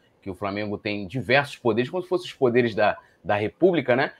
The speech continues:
A gente tem o Executivo, que no caso hoje é presidido pelo Landim, que é o Conselho Diretor, que a gente chama,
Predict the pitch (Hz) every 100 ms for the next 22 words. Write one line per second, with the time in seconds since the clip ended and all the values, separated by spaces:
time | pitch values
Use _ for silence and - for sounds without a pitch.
0 | _ 101 113 110 120 117 113 107 110 -
1 | - 156 208 156 127 107 101 - 104 98
2 | 104 98 - 104 90 101 90 104 101 95
3 | 92 143 135 107 95 - 104 - 107 101
4 | 98 95 123 123 101 95 104 98 87